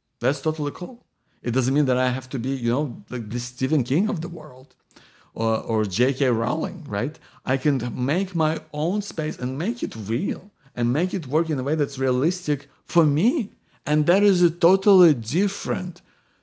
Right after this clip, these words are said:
feeling that now I can go after. And not settling for something else, but I'm creating expectations for myself that all of a sudden feel real.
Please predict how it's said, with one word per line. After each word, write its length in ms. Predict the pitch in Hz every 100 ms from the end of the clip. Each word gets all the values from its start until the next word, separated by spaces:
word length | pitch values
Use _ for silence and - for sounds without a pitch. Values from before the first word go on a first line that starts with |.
| -
feeling 680 | - - 170 208 156 113 101
that 200 | 110 107
now 680 | 110 139 202 294 90 190 - _
I 140 | - 123
can 340 | - 113 104
go 300 | 95 123 120
after. 400 | 110 123 - - - _ _ _ _ _ _ _ _ _ _ _ - -
And 340 | 117 120 120
not 220 | 131 165
settling 520 | - - 170 392 370 131
for 120 | 127
something 400 | 123 110 107 104
else, 260 | 90 90 - - _ -
but 80 |
I'm 160 | 135 131
creating 560 | - 131 156 220 - -
expectations 960 | 147 - - 120 139 170 165 143 127
for 180 | - 139
myself 800 | 110 113 - - 226 - 160 - _ _ _ _
that 140 | 135 160
all 240 | 160 190
of 60 | 233
a 60 |
sudden 280 | - 190 185
feel 300 | 156 175 160
real. 320 | 113 147 180